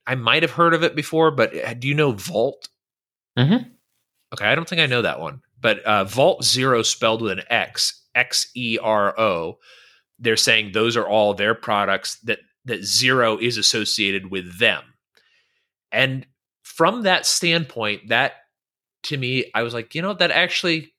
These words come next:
Speaker 1: kind of does make sense. That I wouldn't defend it, but it's like that, it, you did kind of discover this marketing, and you did, I would say that Soda Zero,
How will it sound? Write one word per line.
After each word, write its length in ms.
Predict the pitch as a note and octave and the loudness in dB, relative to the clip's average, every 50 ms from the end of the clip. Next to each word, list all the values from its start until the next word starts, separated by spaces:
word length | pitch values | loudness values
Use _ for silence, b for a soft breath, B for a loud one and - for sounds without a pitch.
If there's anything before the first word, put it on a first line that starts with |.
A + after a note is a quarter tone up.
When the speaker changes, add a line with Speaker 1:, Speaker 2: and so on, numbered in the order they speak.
| _ _ _ | _ _ _
Speaker 1:
kind 520 | - - - - - D#3 D#3+ E3 E3 D#3+ E3+ | -10 -10 -10 -6 -2 0 0 0 2 0 0
of 180 | D#3 C3+ B2 | -2 0 0
does 300 | A#2 A#2 A#2+ A#2 - - | 0 0 2 2 0 -2
make 220 | G#2+ G2 G2 - - | -2 -4 -4 -4 -4
sense. 580 | - - D2 - - - - - - - _ _ - | -4 -6 -8 -10 -10 -8 -8 -8 -8 -10 _ _ -8
That 300 | A#2 A#2 G#2+ G#2 - - _ _ _ _ _ _ _ _ _ _ _ - | -4 -2 -2 -2 -4 -6 _ _ _ _ _ _ _ _ _ _ _ -2
I 100 | B2+ D3 | 0 0
wouldn't 220 | E3 G3 F#3 D#3 A#2 | 2 0 -2 -2 -6
defend 360 | A2 - - E3+ D#3 C3 G2 | -6 -2 0 0 0 0 -4
it, 180 | F2+ G2 - _ _ _ _ | -8 -10 -12 _ _ _ _
but 260 | - B2+ A2 G#2+ - - b b b b b b b _ _ _ _ _ | 0 0 0 0 -2 -8 b b b b b b b _ _ _ _ _
it's 180 | C#3 C3+ - - | -6 -4 -2 -2
like 260 | B2 A#2 G#2+ - - _ _ _ _ | -2 -2 -2 -6 -12 _ _ _ _
that, 300 | - E3 F3+ - - - - | 0 0 0 0 -4 -8 -8
it, 180 | - D3 D#3 - - _ | -6 -4 -4 -4 -6 _
you 280 | C#3+ C#3+ D3+ F3 G#3 F#3 | -16 -8 -4 -2 -2 0
did 380 | C#3+ F3 F#3 F#3 E3 C#3+ - - | 0 2 0 0 0 -6 -12 -8
kind 240 | - D#3+ E3 D#3+ | -2 0 2 2
of 80 | D#3+ C#3+ | 0 0
discover 440 | C#3+ C3+ - - C#3+ C#3 C#3 C3+ B2+ | 0 -2 0 2 0 0 0 0 -2
this 320 | G#2+ A#2 A#2+ A#2 - - | -2 -2 -2 0 -2 -2
marketing, 540 | A#2+ G#2+ G#2+ G#2 - A2+ G#2+ G#2 G#2 G#2+ G#2 - _ _ _ _ _ _ _ _ _ _ _ _ _ | -2 -4 -4 -4 -4 -4 -4 -4 -6 -8 -14 -20 _ _ _ _ _ _ _ _ _ _ _ _ _
and 520 | A2+ A2+ A2+ A2+ G#2+ G2+ G2 F#2+ F#2+ F2+ _ b b b b b b b b b _ _ _ _ | 0 2 2 2 2 0 -2 -6 -10 -16 _ b b b b b b b b b _ _ _ _
you 280 | G2 A2+ B2 A2+ G#2+ | -10 -8 -6 -6 -6
did, 480 | G#2 - A#2+ B2 B2+ B2+ B2+ B2+ - _ _ _ _ _ _ _ _ _ - | -6 -2 0 2 2 2 0 -2 -8 _ _ _ _ _ _ _ _ _ 0
I 120 | B2 C3+ | 0 0
would 140 | C#3 C3+ C3+ | 2 0 0
say 200 | - D3 C3+ B2+ | 2 2 0 2
that 220 | B2 A#2+ A#2 G#2+ - _ _ _ _ _ _ _ _ _ _ _ _ _ _ _ - | 2 0 0 -2 -4 _ _ _ _ _ _ _ _ _ _ _ _ _ _ _ -2
Soda 500 | - - - C#3 C3+ C3 B2 A#2+ A#2 A2+ | 0 2 2 2 2 2 2 0 0 0
Zero, 600 | G#2 G2+ A#2+ A#2+ A2+ G2 F2 D#2+ E2+ F2+ F#2 | -2 -2 -2 -2 -2 -2 -4 -4 -6 -8 -10